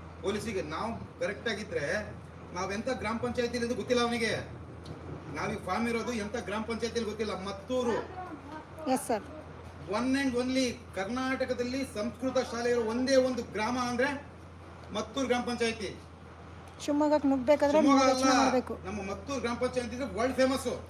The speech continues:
Speaker 2: Definitely ಸರ್.
Speaker 1: ನರೇಂದ್ರ ಮೋದಿ ಅವ್ರ ತನಕನೂ ಡೈರೆಕ್ಟ್ ಫೋನ್ ಕಾಲ್ ಮಾಡುವಂತ ಗ್ರಾಮ ಇದು.
Speaker 2: ಎಸ್ ಸರ್.
Speaker 1: ಒಂದು ಸಲ ಬಂದ್ ನೋಡಿ ನಮ್ಮ ಮತ್ತೂರು ಗ್ರಾಮ ಹಿಂಗೆ ಅಂತ.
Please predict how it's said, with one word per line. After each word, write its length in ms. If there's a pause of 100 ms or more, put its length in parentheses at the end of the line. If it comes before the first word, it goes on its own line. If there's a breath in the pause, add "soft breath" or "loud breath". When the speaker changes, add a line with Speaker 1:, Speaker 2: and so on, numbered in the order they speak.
(120)
Speaker 2:
Definitely 500
ಸರ್. 200 (380)
Speaker 1:
ನರೇಂದ್ರ 540
ಮೋದಿ 440
ಅವ್ರ 160
ತನಕನೂ 380 (100)
ಡೈರೆಕ್ಟ್ 340
ಫೋನ್ 240
ಕಾಲ್ 160
ಮಾಡುವಂತ 360 (120)
ಗ್ರಾಮ 240
ಇದು. 220 (540)
Speaker 2:
ಎಸ್ 180
ಸರ್. 140
Speaker 1:
ಒಂದು 220
ಸಲ 180 (100)
ಬಂದ್ 140
ನೋಡಿ 180
ನಮ್ಮ 160
ಮತ್ತೂರು 240
ಗ್ರಾಮ 240
ಹಿಂಗೆ 260
ಅಂತ. 180